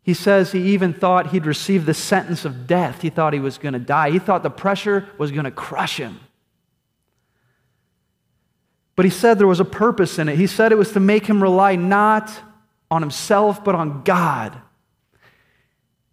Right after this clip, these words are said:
And a really important question we need to ask this morning is, what do we do when we suffer? Really, there's three responses to suffering.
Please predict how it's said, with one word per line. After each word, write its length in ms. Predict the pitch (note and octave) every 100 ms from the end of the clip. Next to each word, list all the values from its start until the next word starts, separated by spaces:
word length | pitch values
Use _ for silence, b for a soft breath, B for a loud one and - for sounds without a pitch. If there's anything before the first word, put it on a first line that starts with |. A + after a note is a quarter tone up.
| _ _ _ _ _ -
And 100 | G#3
a 40 |
really 340 | G3+ C4+ D#4+
important 400 | D#4 A3+ C4 A#3
question 540 | - A3+ G#3 F3+ D#3 C3+ -
we 160 | F3+
need 160 | G3 G3
to 100 | F3+
ask 340 | F3+ E3+ -
this 260 | - C#3+ -
morning 360 | C#3+ B2+ A#2+ A2+ - _ _ _ _ _ _ _ _ _ _ _ _ _ -
is, 100 | E3+
what 160 | F#3 D4+
do 80 |
we 100 | D#4 A#3+
do 280 | D#3+ A3
when 140 | G3 D3+
we 100 | C#3
suffer? 520 | - B2+ - G#2 - _ _ _ _ _ _ _ _ _ _ _ _ _ _ _ _ _ _ _ _ -
Really, 280 | G#3 D#4+ E4
there's 240 | B3+ -
three 300 | - A#3 C#4+
responses 800 | B3+ - - F#3+ F#3 F3+ D3+ -
to 100 | -
suffering. 540 | D3+ D#3+ D3+ C#3 A#2